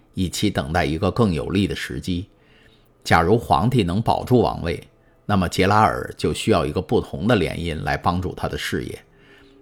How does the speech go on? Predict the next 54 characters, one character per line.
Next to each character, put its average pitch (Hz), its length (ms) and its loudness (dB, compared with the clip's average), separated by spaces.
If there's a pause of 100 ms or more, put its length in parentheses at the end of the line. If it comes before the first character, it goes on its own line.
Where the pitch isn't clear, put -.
他 - 140 2
的 101 100 2
父 127 260 2
亲 82 260 -8 (280)
已 85 140 -4
负 104 200 -4
责 80 180 -4
再 82 200 0
给 - 100 -6
他 - 140 -6
另 104 240 2
找 - 240 -6
一 - 120 -14
个 78 100 -6
了。 - 240 -10 (800)
假 73 200 2
如 90 160 2
路 123 180 6
易 78 100 0
十 92 200 -4
八 101 200 4
重 92 300 -2
登 120 220 4
王 73 200 0
位， 78 240 -4 (440)
则 92 180 0
圣 107 300 4
梅 82 160 2
朗 107 180 4
侯 80 240 -4
爵 73 440 -4
以 90 120 -6
及 87 140 -6
他 95 160 0
本 78 200 -4
人 71 160 -6
的 95 100 0
势 113 240 0
力 69 180 -4
就 - 120 -6
会 - 180 -6
大 - 200 -2
增， 104 260 -2 (540)
那 110 160 4
桩 104 200 2
婚 135 300 4
事 - 360 -4 (280)
也 80 160 -2
就 98 140 0
比 85 180 0
以 85 80 -4
前 - 280 -10
更 87 200 -2
实 - 220 -10